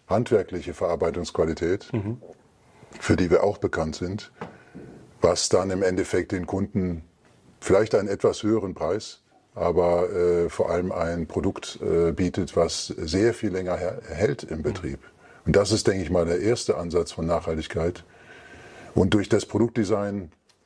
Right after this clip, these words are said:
Speaker 1: äh, ich habe es vorhin schon angesprochen, äh, können wir natürlich auch energiesparend, wenn ich eine gute Passform habe,
Speaker 2: Mhm.
Speaker 1: die richtigen Isolationsmaterialien einsetze und auch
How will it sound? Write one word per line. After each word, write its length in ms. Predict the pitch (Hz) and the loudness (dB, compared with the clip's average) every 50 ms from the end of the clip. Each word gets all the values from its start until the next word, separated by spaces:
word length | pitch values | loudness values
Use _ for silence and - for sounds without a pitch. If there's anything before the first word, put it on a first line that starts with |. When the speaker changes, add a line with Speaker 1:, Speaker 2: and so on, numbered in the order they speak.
| _ _ _ _ _ | _ _ _ _ _
Speaker 1:
äh, 240 | - - 92 90 92 | -2 0 2 4 4
ich 120 | 87 - - | 4 2 0
habe 100 | 92 - | 0 0
es 60 | - | 0
vorhin 220 | - 101 98 104 | 0 0 0 0
schon 220 | - - 107 98 101 | 0 0 0 0 0
angesprochen, 760 | 101 92 92 90 85 - - - - - - 95 87 87 90 | 0 0 -2 -4 -6 -2 0 0 0 0 -2 -4 -4 -2 -2
äh, 280 | 98 90 87 87 85 82 | 0 0 0 0 0 0
können 260 | - - 90 92 92 | 0 0 0 0 2
wir 100 | 95 92 | 2 0
natürlich 240 | 90 87 - 92 95 | 0 0 -2 -2 0
auch 160 | - 85 - | 0 0 0
energiesparend, 960 | 107 98 87 87 78 90 95 95 - - - 95 95 95 95 90 - - - - _ _ | 0 -2 -2 -2 -2 -2 -2 -4 -2 -2 -2 0 0 -2 -4 -6 -8 -14 -20 -20 _ _
wenn 120 | - 90 92 | 0 0 0
ich 120 | 90 - | 0 0
eine 80 | 107 95 | -2 0
gute 220 | - 104 101 107 | 2 0 0 0
Passform 480 | - - 98 95 - - - 104 98 95 | 0 0 0 0 0 0 -2 -2 0 -2
habe, 380 | 95 95 98 90 90 95 87 78 | -4 -4 -4 -2 -2 -4 -4 -4
Speaker 2:
Mhm. 300 | - 107 92 101 110 - - _ - | -6 -8 -8 -8 -10 -12 -14 _ -2
Speaker 1:
die 60 | - 90 | 0 0
richtigen 300 | 95 - - - 104 90 | 0 0 0 -2 0 0
Isolationsmaterialien 920 | 87 90 87 82 82 - 98 104 - - 98 95 - 101 90 87 92 95 | 2 2 2 2 2 0 -2 -2 -2 -2 -2 -2 0 0 0 0 0 -2
einsetze 460 | 90 90 82 90 87 82 - - 85 | -2 -2 -2 -2 -2 -2 -2 -2 0
und 240 | 67 92 95 95 - | 0 0 0 0 0
auch 400 | - 90 90 92 90 - - - | 2 4 4 4 2 -2 -6 -14